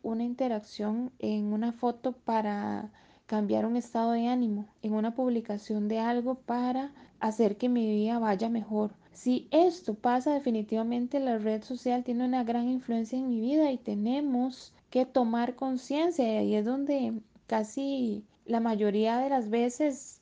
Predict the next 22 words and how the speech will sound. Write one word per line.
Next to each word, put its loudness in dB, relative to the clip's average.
los 0
invito 0
a -4
que -2
empiecen 0
algún -2
tipo -2
de 0
proceso, 0
porque 2
estamos 0
siendo, 2
este, -2
o 6
estamos 2
dependiendo 0
de 2
la 4
opinión -2
externa, -2
de 2
la, 0